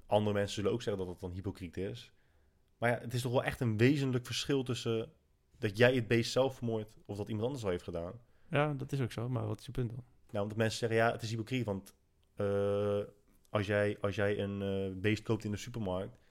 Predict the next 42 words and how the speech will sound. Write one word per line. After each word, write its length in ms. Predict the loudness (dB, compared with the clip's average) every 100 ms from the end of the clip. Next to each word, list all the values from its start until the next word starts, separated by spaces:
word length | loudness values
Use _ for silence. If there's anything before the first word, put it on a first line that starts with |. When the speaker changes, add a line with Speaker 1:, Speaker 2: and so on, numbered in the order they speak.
| _
Speaker 2:
Ja. 120 | 0
Speaker 1:
ben 140 | 2 2
je 80 |
net 220 | 2 2 0
zo 80 |
schuldig 460 | -6 -2 0 0 0
als 160 | -4 -4
de 60 |
persoon 340 | -4 -2 0 0
die 100 | 6
het 80 |
Speaker 2:
Oh, 60 | 8
Speaker 1:
beest 120 | 8
heeft 100 | 4
Speaker 2:
ja, 40 | 2
Speaker 1:
vermoord. 320 | 2 2 0
Speaker 2:
nee, 100 | 0
ja, 100 | 0
dat 160 | -2 -8
vind 140 | -4
ik 60 | 0
niet. 320 | 0 -2 -6
Speaker 1:
Nee. 200 | -2 -2 -4 -14 -20 _ _ -10
Speaker 2:
Dat 100 | -10
is 120 | -10
toch 200 | -4 0
anders? 240 | 2 2 0
Speaker 1:
<laughs> 800 | -6 -8 -20 -20 -20 -20 -20 0
Maar 80 | 2
dat 20 |
hoor 140 | 6 6
je 60 |
wel 160 | 8 6
vaak. 240 | 4 -2 -12 _ _ _ _
Speaker 2:
Ja, 200 | 6 8
maar 120 | 8
dat 80 | 2
Speaker 1:
Dat 100 | 2
Speaker 2:
komt 180 | 2 2
omdat 240 | 2 2
er, 140 | 0 -2 -14 -20 -20 -20 -20 -20 -20 -12
ehm, 340 | -4 -2 -2